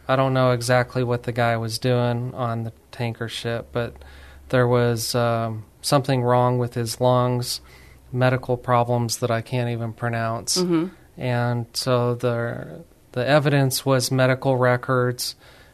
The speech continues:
Speaker 1: and that would be something that a legal nurse consultant would help with, because an attorney like me, seeing all those medical words that I'm seeing for the first time,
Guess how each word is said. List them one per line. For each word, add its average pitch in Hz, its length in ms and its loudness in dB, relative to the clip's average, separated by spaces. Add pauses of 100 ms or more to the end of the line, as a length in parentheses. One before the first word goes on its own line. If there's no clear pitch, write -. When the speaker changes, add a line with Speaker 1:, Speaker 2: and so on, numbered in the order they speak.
(140)
Speaker 1:
and 113 500 -6 (300)
that 127 180 2
would 127 160 -4
be 123 140 0
something 117 580 -4
that 117 400 -4 (240)
a 113 300 -8 (100)
legal 127 280 0
nurse 120 300 -2
consultant 113 640 -2
would 117 220 -6 (420)
help 120 320 -2
with, 110 300 -4
because 123 480 -4
an 131 140 -4
attorney 147 400 0
like 123 280 -2
me, 160 440 0 (280)
seeing 139 400 0
all 131 200 6
those 127 600 0
medical 135 540 0
words 123 540 2
that 120 400 0 (320)
I'm 120 140 -2
seeing 123 340 0
for 123 180 -4
the 113 100 -4
first 120 400 -2
time, 131 480 2